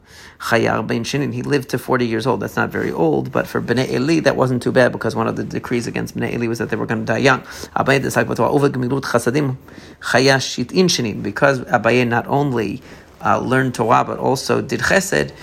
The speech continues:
so therefore he lived sixty years, um, and he was able to overcome that decree against the Bnei Eli. Tanu Rabbanan, the rabbis taught, Mishpacha Chateta B'Yerushalayim, there was one family in Yerushalayim, Shayom Metea Metin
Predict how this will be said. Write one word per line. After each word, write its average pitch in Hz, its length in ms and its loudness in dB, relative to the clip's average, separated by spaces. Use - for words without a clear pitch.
so - 140 -8
therefore 139 240 2
he 131 80 2
lived 120 200 0
sixty - 320 -4
years, 107 420 -4
um, 104 180 2
and 113 60 2
he - 20 0
was 113 120 2
able 120 140 4
to 117 60 0
overcome 113 400 -2
that 107 160 -2
decree 113 340 -4
against 110 280 -4
the 107 60 -8
Bnei 110 260 -4
Eli. 104 160 -4
Tanu - 180 2
Rabbanan, 131 300 4
the 120 60 0
rabbis 120 260 2
taught, - 280 2
Mishpacha 123 400 0
Chateta 117 360 -2
B'Yerushalayim, 120 960 0
there 123 100 -4
was 117 120 -6
one 123 140 0
family 120 280 0
in 123 60 -2
Yerushalayim, 120 460 0
Shayom 123 260 0
Metea 120 240 -2
Metin 123 360 -4